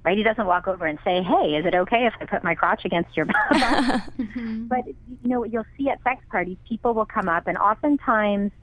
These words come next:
Speaker 1: in hetero situations where they're male-female partners, and that's not always the case, uh, but you'll, you'll see that a lot of the times the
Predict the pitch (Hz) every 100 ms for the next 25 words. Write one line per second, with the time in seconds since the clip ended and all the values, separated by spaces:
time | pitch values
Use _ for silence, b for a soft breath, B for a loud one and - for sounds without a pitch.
0 | - 190 180 - 202 202 185 165 165 -
1 | 151 - 139 131 160 151 175 160 156 156
2 | 156 156 - 156 151 143 - 131 143 143
3 | 147 - 147 - 85 - - - 302 175
4 | 160 - B B B B - 175 - -
5 | 196 196 185 185 196 190 - 226 226 202
6 | 185 - - - 185 170 175 185 202 196
7 | - 160 156 160 - - 156 151 156